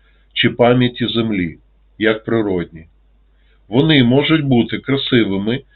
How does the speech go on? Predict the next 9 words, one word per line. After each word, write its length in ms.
і 80
яскравими, 800
але 220
їм 240
бракує 460
душі 540
або 540
глибокої 760
енергії, 580